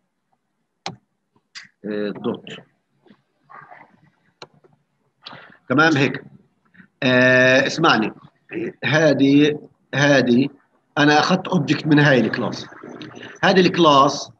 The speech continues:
هذه الكلاس هي عبارة عن انر كلاس، كلاس داخلية داخل الكلاس هذا، بس لا أكثر ولا أقل.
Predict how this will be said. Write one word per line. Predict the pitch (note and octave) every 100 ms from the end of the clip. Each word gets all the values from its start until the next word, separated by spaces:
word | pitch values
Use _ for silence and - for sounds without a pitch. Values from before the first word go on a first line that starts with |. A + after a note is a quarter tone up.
| _ - -
هذه | E3 E3
الكلاس | E3 D#3+ D#3 E3+ E3
هي | D3+
عبارة | C#3+ D#3
عن | C#3+ D3
انر | F#3+ D#3
كلاس، | B2 C3 C3 C3+
كلاس | - F3 D#3
داخلية | C#3+ D#3+ D3 C#3 B2 A2+ B2+ C3 - - - _
داخل | A3 A#3 G#3
الكلاس | F3+ E3+ F3+ C#3+ -
هذا، | A#2 A2 _
بس | A#3+ G#3+ -
لا | G#3+
أكثر | G#3 G3+
ولا | F3+ F3+
أقل. | F3 D3+